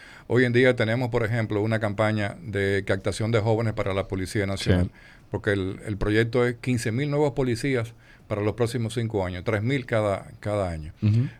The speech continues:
Speaker 1: Pero tú puedes entrar a través de un, un código Q R y aplicar. En, por ejemplo, en el torneo de basquetbol que se desarrolla en este momento en el Distrito Nacional, la policía tiene una
Speaker 2: Sí.
Speaker 1: gran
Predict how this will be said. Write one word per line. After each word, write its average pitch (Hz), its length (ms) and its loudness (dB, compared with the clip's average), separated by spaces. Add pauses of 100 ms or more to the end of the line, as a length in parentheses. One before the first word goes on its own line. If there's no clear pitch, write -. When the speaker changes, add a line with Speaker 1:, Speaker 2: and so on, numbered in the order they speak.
Speaker 1:
Pero 110 220 2
tú 120 100 0
puedes 135 220 2
entrar 127 440 2
a 117 80 -6
través 107 320 2
de 110 220 0 (460)
un, 117 520 -2
un 120 80 -2
código 123 380 2
Q 120 200 2
R 101 320 -4 (120)
y 110 200 0
aplicar. 104 580 0 (200)
En, 104 140 -8
por - 220 -6
ejemplo, 117 180 -2
en 107 60 0
el 104 100 0
torneo 113 320 2
de 147 80 6
basquetbol 135 380 2
que 131 80 -4
se 117 160 -2
desarrolla 107 340 -2
en 117 60 -2
este 113 160 -4
momento 110 340 -4
en 110 60 -4
el 101 80 -4
Distrito 107 280 -4
Nacional, 101 380 -4
la 98 120 -2
policía 104 340 -2
tiene 123 160 -2
una 113 160 -2
Speaker 2:
Sí. 104 60 0
Speaker 1:
gran 139 260 2